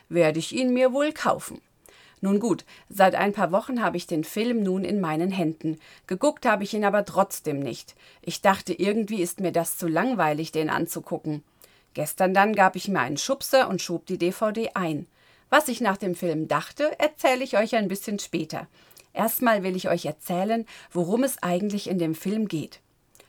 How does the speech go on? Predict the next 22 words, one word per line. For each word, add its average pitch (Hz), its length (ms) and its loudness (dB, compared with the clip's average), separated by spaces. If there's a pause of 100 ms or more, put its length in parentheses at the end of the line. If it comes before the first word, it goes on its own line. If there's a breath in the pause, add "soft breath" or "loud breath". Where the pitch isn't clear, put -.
(280 soft breath)
Der 202 220 6
Inhalt. 160 500 -2 (460 soft breath)
In 202 240 2 (100)
Soul 190 360 4
Surfer 180 500 4
geht 175 220 0
es 196 160 -6
um 226 80 -2
eine 202 220 2
junge 185 260 -2
Surferin 160 640 2
namens 180 480 0
Bethany 180 500 -2
Hamilton. 165 520 0 (580 soft breath)
Ihr 202 100 -2
Traum 202 360 6
ist 180 180 0
es, 190 140 -6
einmal 196 360 2
Profisurferin 170 920 -2
zu 170 160 -8
werden. 156 400 2